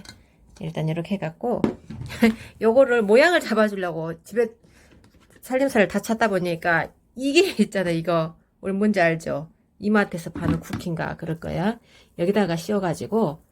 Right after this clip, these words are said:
모양을 잡아볼 거예요. 거의 맞더라고요. 내가 씌워봤거든요. 자, 이렇게. 아유, 별짓을 다 하죠. <laughs> 자,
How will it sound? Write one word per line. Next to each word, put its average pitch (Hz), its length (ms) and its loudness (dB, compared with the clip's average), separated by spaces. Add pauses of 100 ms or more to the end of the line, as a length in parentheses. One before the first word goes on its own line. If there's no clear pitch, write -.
(140)
모양을 165 340 0
잡아볼 165 680 -10
거예요. 147 220 -10
거의 208 200 4
맞더라고요. 156 560 -4
내가 160 160 -10
씌워봤거든요. 165 600 -6 (580)
자, - 180 -12
이렇게. - 720 -14 (1300)
아유, 180 220 -4 (280)
별짓을 165 380 -4
다 180 120 -12
하죠. 190 320 -2 (1120)
<laughs> - 920 -10
자, 190 80 -6